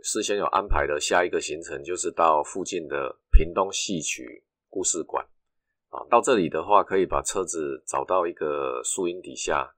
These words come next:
去停车，然后再进到那个故事馆里面去看展览，顺便可以吹吹冷气，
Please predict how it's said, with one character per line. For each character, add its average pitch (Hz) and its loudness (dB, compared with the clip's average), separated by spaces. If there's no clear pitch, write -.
去 - -10
停 71 0
车， 71 -8
然 78 -2
后 90 2
再 92 2
进 85 -6
到 87 2
那 82 -6
个 73 -4
故 85 -8
事 - -6
馆 73 -6
里 76 -14
面 73 -12
去 - -12
看 - -10
展 65 -4
览， 65 -12
顺 101 -4
便 101 2
可 95 -2
以 87 0
吹 95 -6
吹 90 -4
冷 67 -6
气， 67 -6